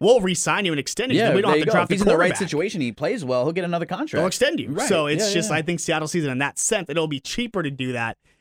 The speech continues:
Speaker 1: than hopefully see if he hits the market again. 'Cause they're like, "We're not gonna pay his eighteen million dollar salary."
Speaker 2: I, I just think Pete Carroll's so delusional thinking that Drew Lock is the <laughs> guy. I just don't
Speaker 1: I think,
Speaker 2: think
Speaker 1: I think
Speaker 2: he's
Speaker 1: he's
Speaker 2: the
Speaker 1: just
Speaker 2: guy.
Speaker 1: saying the right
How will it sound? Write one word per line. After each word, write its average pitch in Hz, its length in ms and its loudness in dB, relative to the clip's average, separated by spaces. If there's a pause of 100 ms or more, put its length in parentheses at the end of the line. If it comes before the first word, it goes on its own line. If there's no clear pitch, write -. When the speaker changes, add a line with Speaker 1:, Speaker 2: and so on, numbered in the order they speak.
(260)
Speaker 1:
than 131 540 0 (920)
hopefully 147 400 0
see 139 140 -2
if 123 140 -6
he 127 80 -8
hits 123 140 -4
the 120 60 -12
market 110 280 -8
again. 101 280 -12
'Cause 123 200 -12
they're 170 200 4
like, 147 160 2
"We're 165 120 2
not 151 100 2
gonna 135 140 -4
pay 127 120 -2
his 113 120 -4
eighteen 110 260 -6
million 98 180 -14
dollar 78 180 -20
salary." 135 260 -6
Speaker 2:
I, 120 40 -6
I 139 40 -6
just - 180 -8
think 113 140 -2
Pete - 160 -10
Carroll's 95 320 -2
so 113 160 -2
delusional 92 500 -4
thinking 92 280 -6
that 80 120 -8
Drew 92 160 -8
Lock 80 300 -8
is 85 80 -20
the - 100 -14
<laughs> - 220 -12
guy. - 240 -2 (100)
I 196 80 -4 (140)
just - 340 -10
don't - 80 0
Speaker 1:
I - 20 4
think, 202 140 4
Speaker 2:
think 165 100 2
Speaker 1:
I 214 60 4
think 226 140 4
Speaker 2:
he's 202 60 4
Speaker 1:
he's 190 80 2
Speaker 2:
the 180 60 0
Speaker 1:
just 165 140 0
Speaker 2:
guy. 180 80 4
Speaker 1:
saying 160 140 4
the 131 100 0
right 117 300 -4